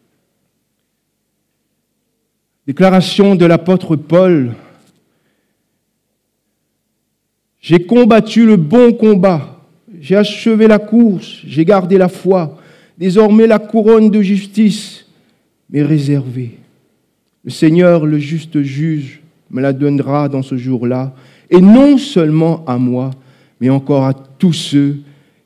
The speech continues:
qui auraient aimé son avènement. » Amen. J'ai combattu le bon combat, mes frères et mes sœurs. J'ai combattu le bon combat.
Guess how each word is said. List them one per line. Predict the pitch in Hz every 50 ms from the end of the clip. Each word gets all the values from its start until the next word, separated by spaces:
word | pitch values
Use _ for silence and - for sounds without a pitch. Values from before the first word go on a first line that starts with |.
| _ _
qui | - 127
auraient | 131 131 127 120 131 123 127
aimé | 127 123 120 123 127 127 127 135 139 - -
son | - - - 113 113 113 117
avènement. » | 117 120 117 113 117 - - 101 98 95 98 98 98 101 95 98 - _ _ _ -
Amen. | 123 127 147 160 165 160 156 160 156 151 - - - - _ _ _ _ _ _ _ _ _
J'ai | - -
combattu | - _ - 147 131 123 123 117 113 - - 117
le | 110 107
bon | 98 104 104 104
combat, | 104 - - 98 92 87 92 90 85 82 _ _ -
mes | 101 95
frères | - _ - 98 92 101 - 113 127
et |
mes | _ -
sœurs. | - - - - _ _ _ _ _ _ _ _ _ _ _ _ _ _ _ _ _
J'ai | - 143 165 156 165
combattu | - - 202 226 220 202 180 185 185 180 - - 190 214 214 196
le | 180 165
bon | 151 147 170 220 214 208 202
combat. | 208 - 175 175 160 156 190 185 175 175 151